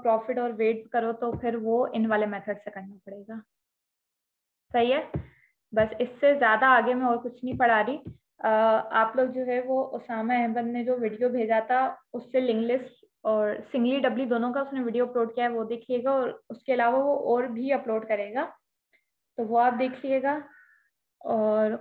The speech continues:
कोड, अ, जो है ना वो सबसे ज़्यादा इंपॉर्टेंट जो है वो बबल सॉर्ट का कोड है, लिंक लिस्ट का कोड है और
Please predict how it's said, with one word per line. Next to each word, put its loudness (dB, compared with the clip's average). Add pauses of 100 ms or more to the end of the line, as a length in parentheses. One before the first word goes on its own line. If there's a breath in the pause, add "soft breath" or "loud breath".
(360)
कोड, 8
अ, 4
जो 2
है 2
ना 4
वो 2
सबसे -4
ज़्यादा 2
इंपॉर्टेंट 0
जो 0
है 0
वो -6
बबल 2
सॉर्ट -2
का -2
कोड -2
है, -2 (1000)
लिंक 2
लिस्ट 0
का 2
कोड -2
है 0 (760)
और 0